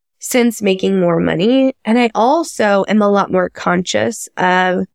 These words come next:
where I'm things. Now, absolutely,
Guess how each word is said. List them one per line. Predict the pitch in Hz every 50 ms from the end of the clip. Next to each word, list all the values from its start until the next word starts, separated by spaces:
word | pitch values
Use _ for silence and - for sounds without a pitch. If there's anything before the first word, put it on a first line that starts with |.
| _ _ _ _ _ _ _ _ _
where | - 202 214 202 202 190 185
I'm | 180 180 190 185 180 _ _ _ _ _ _ _
things. | - - - - - - - - - - - _ _ _ _ -
Now, | 196 196 196 190 - _
absolutely, | - 202 202 202 220 - - 254 254 240 226 226 226 220 - 202 214 214 214 214 220 226